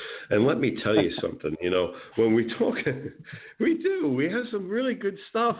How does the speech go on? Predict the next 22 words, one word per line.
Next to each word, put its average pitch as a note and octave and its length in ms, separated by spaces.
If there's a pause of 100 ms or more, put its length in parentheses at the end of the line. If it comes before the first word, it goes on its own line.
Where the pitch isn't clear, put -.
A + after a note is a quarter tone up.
and D#3+ 280
that's A#3+ 300
what's E3 200 (240)
killing G#3 400
people, G#2+ 400
I F2+ 160 (140)
think, G2+ 280 (400)
is C#3 340
that C#3+ 360
no C#3+ 180
matter F#3+ 380
what, C3 640 (460)
you, C3 320 (100)
<sighs> - 1700
you A#2+ 160
love G#3 320
us, A3+ 160 (320)
you C3+ 160
listen. G#2 640
You D3 160
hate B3+ 300
us, C4 100